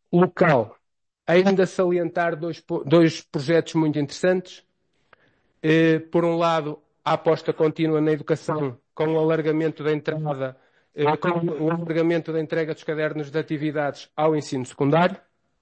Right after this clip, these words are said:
e na preocupação com a parte social, naturalmente que é um ponto que preocupa muitos de nós hoje, que é a quantidade de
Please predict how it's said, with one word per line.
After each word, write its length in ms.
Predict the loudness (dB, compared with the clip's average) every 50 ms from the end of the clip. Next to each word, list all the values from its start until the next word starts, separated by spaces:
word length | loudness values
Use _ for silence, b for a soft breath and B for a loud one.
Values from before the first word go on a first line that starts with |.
| _ _ _ _ _ _ _ _ _ _ -20 -20 _ _ _ _ -2
e 320 | -2 -2 -2 -4 -8 _ _ _ _ _ _ _ _ _ 2
na 160 | 4 4 4
preocupação 680 | 6 6 6 6 4 2 0 0 0 4 4 2 2 2
com 200 | 2 2 2 2
a 80 | 2
parte 260 | 0 0 -2 -2 -4
social, 600 | -10 -18 -18 -10 -4 0 0 0 0 -2 -4 -12 _ _ _ _ _ _ _ _ _ _ _ 0
naturalmente 680 | 2 2 2 2 0 0 0 0 0 -2 -4 -6 -6
que 80 | -6 -6
é 60 | -6
um 100 | -6 -6
ponto 480 | -10 _ _ 0 0 0 0 -2 -6 -10
que 80 | -10
preocupa 540 | -4 0 2 2 2 2 -2 -4 -2 0 2
muitos 320 | 2 2 0 -2 -4 -8
de 40 | -4
nós 320 | -2 0 0 -2 -2 -4 -4
hoje, 360 | -4 -4 -4 -6 -10 -14 -20 _ _
que 160 | -6 -4 -4
é 260 | -4 -4 -6 b b b b _
a 100 | -8 -2
quantidade 920 | 0 2 2 2 0 -2 -4 -2 -2 -2 0 0 -2 -4 -4 -6 -10 -10 _
de 520 | -12 -4 0 2 2 2 2 0 -2 -8